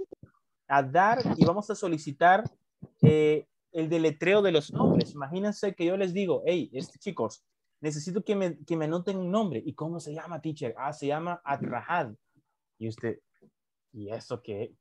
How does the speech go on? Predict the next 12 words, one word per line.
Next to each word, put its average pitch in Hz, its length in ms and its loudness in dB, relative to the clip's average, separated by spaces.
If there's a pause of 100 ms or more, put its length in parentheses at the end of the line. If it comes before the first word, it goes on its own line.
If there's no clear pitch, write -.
(120)
¿Y 120 120 -8
eso 131 200 -8
cómo 143 320 -2
se - 120 -12
escribe 139 400 2
o 113 80 2
qué?" 143 300 -6 (320)
Entonces 135 280 -4
uno 165 180 4
se 156 140 0
queda 160 220 6
como, 143 260 -2